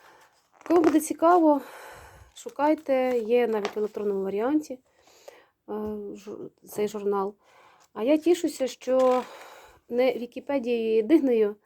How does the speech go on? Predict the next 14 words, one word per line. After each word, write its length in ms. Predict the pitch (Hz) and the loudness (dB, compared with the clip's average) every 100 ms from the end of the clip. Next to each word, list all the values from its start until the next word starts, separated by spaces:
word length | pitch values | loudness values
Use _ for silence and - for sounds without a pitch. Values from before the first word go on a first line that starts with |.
| _ - _ _ _ | _ -20 _ _ _
в 40 | |
якій, 340 | 208 226 262 269 | -4 -4 -2 -2
на 140 | 233 | -2
жаль, 260 | 214 277 294 | 0 0 0
написане 640 | 254 220 220 247 240 220 | 0 -4 -2 -6 -4 -2
зовсім 560 | 220 214 330 339 - 220 | -2 2 4 4 0 -4
невірне 440 | 208 208 269 240 | -4 -2 -4 -4
визначення 580 | 190 214 208 196 208 196 | -4 -4 -4 -6 -8 -12
борщу. 540 | 185 185 - - 170 - _ _ _ - - _ - | -12 -14 -18 -20 -18 -18 _ _ _ -20 -20 _ -8
І 100 | 262 | -2
задайте, 340 | 330 466 403 | 6 6 6
будь 140 | 277 | 0
ласка, 260 | 269 254 240 | 0 -2 -6
питання 680 | - 233 240 226 208 196 | -12 -6 -4 -2 -2 -6